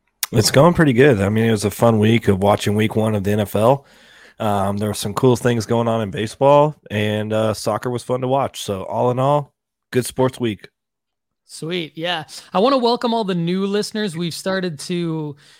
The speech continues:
Speaker 2: go live at some different times. We've started to,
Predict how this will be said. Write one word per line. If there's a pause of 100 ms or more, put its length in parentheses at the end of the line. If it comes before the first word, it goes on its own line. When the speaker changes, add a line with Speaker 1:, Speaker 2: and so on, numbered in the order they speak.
(120)
Speaker 2:
go
live
at
some
different
times.
We've
started
to,